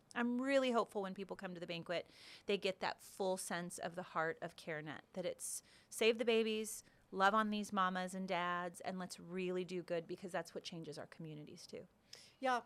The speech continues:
Speaker 2: it's gonna be a beautiful evening. Doors open at six o'clock, dinner at six thirty.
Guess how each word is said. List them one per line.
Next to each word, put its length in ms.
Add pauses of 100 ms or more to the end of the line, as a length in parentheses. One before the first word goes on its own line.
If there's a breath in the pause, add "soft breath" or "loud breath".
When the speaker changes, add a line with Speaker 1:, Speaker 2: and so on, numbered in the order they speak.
(100)
Speaker 2:
it's 220
gonna 180
be 140
a 80
beautiful 440
evening. 640
Doors 260
open 220
at 140
six 320
o'clock, 480
dinner 180
at 140
six 240
thirty. 340